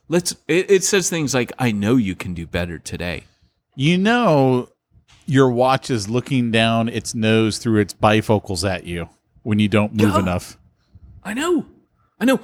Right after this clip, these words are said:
Speaker 1: You know, and I told myself forever, I'm like, "I'm not getting one because," you know, but now th-, this is how she got me. She goes, "Oh, so when you jog, you,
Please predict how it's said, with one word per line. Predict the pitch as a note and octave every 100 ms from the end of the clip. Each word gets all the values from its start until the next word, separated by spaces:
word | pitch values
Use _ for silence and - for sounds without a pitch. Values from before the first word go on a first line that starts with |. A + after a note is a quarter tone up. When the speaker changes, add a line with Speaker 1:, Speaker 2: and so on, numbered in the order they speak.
| -
Speaker 1:
You | G3
know, | B3 G#3
and | G3+
I | G3+
told | F#3+ A3
myself | C4 D3+ E3+ C3
forever, | D#3 D#3+ A2+
I'm | F2+
like, | F2 - -
"I'm | G2
not | G2 D3+
getting | D3 D3+ D3
one | D3 C#3 C#3 C#3 C#3 B2+
because," | F#2+ E2+ F#2+ F2+ F2 F2 F2 -
you | A#2+
know, | F#2 F2
but | F#2 B2+ -
now | A#2 A#2+ C#3 C3 A#2+ A2 -
th-, | A#2+ B2+
this | - C#3 C#3
is | B2
how | A2 F#2
she | -
got | G2+ B2+ A2+
me. | G#2
She | -
goes, | D3 D#3 -
"Oh, | A3 D#3
so | -
when | E3 D#3
you | D#3
jog, | D#3+ C4 A#3+ E3+ D3+ C3 - _ - - - -
you, | B2+ C3+ D3+ C#3+ C#3 C3+